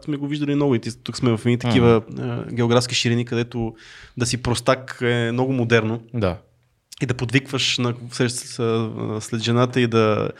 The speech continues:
Speaker 1: и да й правиш закачливи такива намеци, не, даже не закачливи, по-скоро просташки, е нещо, което си е в нашата, не знам.
Speaker 2: Абсолютно.
Speaker 1: А,
Speaker 2: И,
Speaker 1: и в
Speaker 2: и,
Speaker 1: един
Speaker 2: и
Speaker 1: момент те такива хора се, а,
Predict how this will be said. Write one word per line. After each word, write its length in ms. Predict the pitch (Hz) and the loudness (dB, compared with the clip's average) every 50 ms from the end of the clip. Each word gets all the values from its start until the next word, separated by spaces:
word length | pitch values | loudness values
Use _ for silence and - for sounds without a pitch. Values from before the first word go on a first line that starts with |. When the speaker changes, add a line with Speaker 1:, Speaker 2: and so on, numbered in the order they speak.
| - - - - - - - - | -16 -20 -18 -18 -18 -18 -6 -2
Speaker 1:
и 60 | 127 | 0
да 80 | 113 117 | 2 2
й 40 | 113 | 2
правиш 260 | - 120 123 123 120 | 2 4 4 4 4
закачливи 440 | 113 113 - 117 - - 123 120 120 | 2 -2 -2 -2 0 2 2 0 0
такива 720 | 120 - - - 123 113 117 117 113 110 107 107 107 107 110 | -2 -4 -4 -2 0 4 4 6 6 6 4 2 0 0 -4
намеци, 680 | 113 113 117 117 123 123 120 117 113 - - 117 123 135 - - | -4 -4 0 2 4 4 4 4 2 2 -2 -2 -2 -4 -4 0
не, 140 | 123 123 120 | 2 2 4
даже 180 | 120 123 113 | 4 4 6
не 80 | 120 127 | 4 4
закачливи, 500 | 120 123 123 127 117 123 123 120 113 110 | 4 2 0 -2 0 0 2 2 2 0
по-скоро 420 | 113 - 123 117 120 - 123 113 | 0 -2 -2 -2 -2 -4 -6 -6
просташки, 600 | - - 113 - - 123 123 123 123 - 135 131 123 - - - - - - - - - _ _ | -6 -8 -14 -2 0 2 2 2 0 -6 -8 -8 -10 -14 -20 -20 -20 -20 -20 -20 -20 -20 _ _
е 80 | 143 143 | -2 -2
нещо, 240 | 147 151 156 - - | 0 0 -2 -2 -2
което 200 | - 160 160 - | -2 -2 -2 -2
си 80 | 170 | -2
е 40 | 160 | -2
в 180 | 160 160 160 151 - | -2 -2 -4 -2 -2
нашата, 340 | 165 160 160 - - 165 156 - - - | -2 -2 -2 -4 -6 -8 -8 -10 -12 -10
не 100 | 160 165 160 | -8 -6 -4
знам. 200 | 165 175 147 117 - - - - - - | -2 -2 -2 -4 -6 -12 -18 -10 -6 -4
Speaker 2:
Абсолютно. 500 | 101 - - - 113 120 123 123 131 143 | -4 -4 -2 0 2 2 2 2 4 6
Speaker 1:
А, 60 | 127 | 6
Speaker 2:
И, 40 | 117 | 8
Speaker 1:
и 400 | 113 104 113 - - 120 113 117 | 8 8 6 6 4 4 4 4
в 20 | |
Speaker 2:
и, 40 | - | 4
Speaker 1:
един 40 | - | 4
Speaker 2:
и 60 | - | 6
Speaker 1:
момент 300 | - 156 151 160 - - | 6 6 6 2 2 0
те 100 | 185 175 | -2 -2
такива 320 | - - - 180 175 175 | -2 -4 -4 -2 -2 -2
хора 260 | 156 - 170 165 160 151 | 0 2 2 2 2 2
се, 340 | - - 156 151 156 151 | 0 0 0 2 2 2
а, 300 | 147 - 147 143 139 139 | 2 0 -2 -4 -4 -6